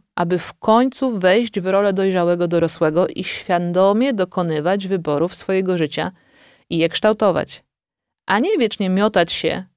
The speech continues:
w niejasnych dla siebie wyborach i powtarzanych schematach,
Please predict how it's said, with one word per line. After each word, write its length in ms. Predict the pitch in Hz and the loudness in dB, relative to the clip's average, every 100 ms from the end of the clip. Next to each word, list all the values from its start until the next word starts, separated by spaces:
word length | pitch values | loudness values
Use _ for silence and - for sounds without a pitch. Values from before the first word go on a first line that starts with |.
| _ | _
w 120 | 170 | -6
niejasnych 640 | 175 185 190 208 202 208 180 | -2 2 4 2 0 -4 -2
dla 180 | 185 170 | -2 -2
siebie 320 | 196 180 180 | -2 -2 -2
wyborach 640 | 175 165 156 170 190 - _ _ _ _ - | 0 2 4 2 0 -8 _ _ _ _ -8
i 80 | |
powtarzanych 600 | - 190 - 175 180 170 | -6 -4 0 2 2 -2
schematach, 640 | - - 175 156 - - | -4 -6 -4 -4 -6 -12